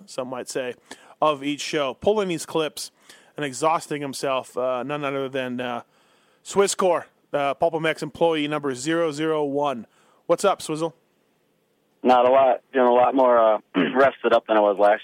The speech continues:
Speaker 2: year at this time.
Speaker 1: Yeah, last year you pulled them all in, like, a marathon twenty-hour session. This year you were much
Speaker 2: Yeah.
Speaker 1: smarter about it 'cause we knew we were doing
Speaker 2: Yeah.
Speaker 1: it. Yeah.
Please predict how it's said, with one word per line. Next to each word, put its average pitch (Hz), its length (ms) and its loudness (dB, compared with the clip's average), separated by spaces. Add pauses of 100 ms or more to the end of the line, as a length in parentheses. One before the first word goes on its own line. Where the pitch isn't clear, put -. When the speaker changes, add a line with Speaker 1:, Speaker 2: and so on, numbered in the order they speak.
Speaker 2:
year 95 140 4
at - 40 -2
this 95 200 -2
time. 101 200 2 (200)
Speaker 1:
Yeah, 185 200 2 (120)
last 196 380 0
year 185 140 0
you 170 140 -6
pulled 175 220 -2
them 165 120 -2
all 160 220 0
in, 151 40 -4
like, 147 120 -4
a 135 80 -4
marathon 139 580 -2
twenty-hour 127 460 -8
session. - 400 -10 (280)
This 147 220 -6
year 147 160 -2
you 135 140 -6
were 131 80 -6
much 135 100 -2
Speaker 2:
Yeah. 98 140 4
Speaker 1:
smarter 127 280 -4
about 104 240 -8
it 92 120 -14 (400)
'cause 131 120 -12
we 131 120 -10
knew 131 160 -6
we 120 100 -6
were 113 80 -10
doing 110 160 -2
Speaker 2:
Yeah. 92 120 4
Speaker 1:
it. 92 140 -12
Yeah. 104 180 -14